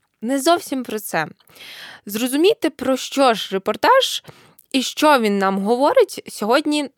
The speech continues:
нам допоможуть. Е, Вітольд Шабловський, Карл Маркус Гаус, Олеся Яремчук.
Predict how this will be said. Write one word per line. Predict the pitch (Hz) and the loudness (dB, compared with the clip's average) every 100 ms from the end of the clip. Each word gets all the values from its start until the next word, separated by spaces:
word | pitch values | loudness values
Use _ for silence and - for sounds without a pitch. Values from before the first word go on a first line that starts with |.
| _ 196 | _ -4
нам | 208 226 | -4 -2
допоможуть. | 208 208 175 147 - - _ _ | -2 -2 -2 -4 -8 -20 _ _
Е, | 185 180 180 | -6 -4 -2
Вітольд | 330 - 269 - | 0 0 -2 -2
Шабловський, | 196 170 160 - - 311 466 _ - - - _ | -4 0 -2 -2 -6 -6 -6 _ -20 -20 -20 _
Карл | 254 254 196 | 0 2 0
Маркус | 196 196 185 - 160 - - - | 0 2 2 0 -8 -10 -14 -12
Гаус, | 185 170 156 185 339 - _ _ _ _ _ - - | 0 2 2 2 -4 -12 _ _ _ _ _ -4 2
Олеся | 254 214 202 214 | 6 6 2 0
Яремчук. | 226 214 190 - 349 - | 0 0 -2 -4 -6 -6